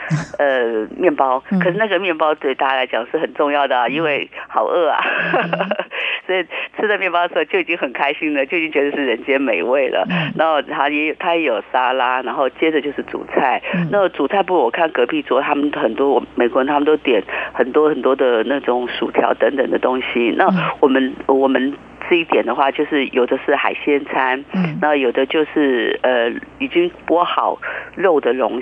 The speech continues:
Speaker 2: 虾，
Speaker 1: 嗯。
Speaker 2: 那有的就是直接一，一只龙虾过来。
Speaker 1: 嗯。
Speaker 2: 那有点到一只龙虾的，呃，的同学，他们就会，呃，拍照啊，很开心这样子来，来享用它。
Speaker 1: 嗯。
Speaker 2: 那，呃，对我来讲，就是那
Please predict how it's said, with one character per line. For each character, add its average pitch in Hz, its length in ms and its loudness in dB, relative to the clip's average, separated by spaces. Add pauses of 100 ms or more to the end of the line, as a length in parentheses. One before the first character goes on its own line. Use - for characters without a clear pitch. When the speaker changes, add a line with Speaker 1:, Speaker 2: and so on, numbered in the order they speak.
Speaker 2:
虾， 120 320 2
Speaker 1:
嗯。 - 80 -14
Speaker 2:
那 165 140 4
有 113 200 2
的 101 140 0
就 151 160 0
是 131 300 2
直 131 100 2
接 139 280 2 (100)
一， - 80 -2 (200)
一 143 80 2 (100)
只 131 320 2
龙 113 180 2
虾 127 260 0
过 120 180 2
来。 - 200 0 (120)
Speaker 1:
嗯。 175 180 -4
Speaker 2:
那 196 160 0 (280)
有 151 100 4
点 156 220 0
到 160 160 2
一 147 100 -4
只 151 160 -2
龙 120 200 0
虾 135 240 2
的， - 340 0
呃， 82 140 0
的 - 160 2
同 123 180 -2
学， 107 140 0
他 139 140 2
们 143 80 -4
就 147 140 2
会， 135 120 0 (260)
呃， 117 140 0
拍 139 200 0
照 135 220 0
啊， 110 340 0
很 - 160 -6
开 131 220 0
心 123 340 0 (360)
这 - 60 0
样 120 140 2
子 92 100 0
来， 92 360 0
来 120 220 2
享 - 280 -2
用 139 160 0
它。 131 240 -2 (160)
Speaker 1:
嗯。 170 220 0
Speaker 2:
那， 196 300 2 (160)
呃， 143 420 0 (160)
对 285 140 2
我 135 160 4
来 131 180 2
讲， 139 260 0
就 156 140 -4
是 147 140 -2
那 147 220 0